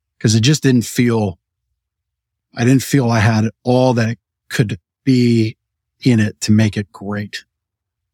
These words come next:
And I was struggling with that for a few days. And so I just kinda sat with that. And now today we're back on the plan. And, you know,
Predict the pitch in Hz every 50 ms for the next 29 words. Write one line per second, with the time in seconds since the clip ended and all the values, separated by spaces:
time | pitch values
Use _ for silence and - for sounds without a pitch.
0 | _ _ _ _ _ _ _ _ _ _ _ _ _ _ _ _ - - 120 117
1 | 113 110 110 101 107 110 107 101 101 - - - - 156 156 151 147 143 127 120
2 | 110 113 110 107 - - 101 - - - 110 107 101 101 98 98 98 101 101 -
3 | - - _ _ - 117 107 104 107 104 98 95 - - - 110 107 104 101 101
4 | - _ _ _ _ _ _ _ _ _ _ _ _ _ _ _ _ _ _ -
5 | - 110 110 110 107 - - 127 113 107 - - - 156 135 120 104 - - -
6 | - - 98 95 95 92 - _ _ _ _ - 113 104 98 98 107 107 104 107
7 | 107 104 104 104 104 - _ _ - - - 101 107 113 113 110 107 107 107 101
8 | 117 107 98 - 110 107 104 104 - 107 104 104 101 104 98 - - 104 101 104
9 | 101 101 98 104 98 - _ _ _ _ _ _ _ _ _ _ _ - - 135
10 | 120 98